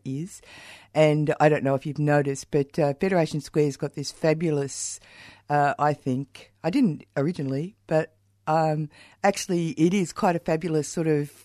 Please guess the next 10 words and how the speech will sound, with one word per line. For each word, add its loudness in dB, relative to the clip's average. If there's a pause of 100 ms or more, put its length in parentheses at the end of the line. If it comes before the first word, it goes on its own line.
rendition -2
of -4
a -2
mountain 0
range, -4
really, -4
isn't -4
it? -12 (260)
And, 4
um, 2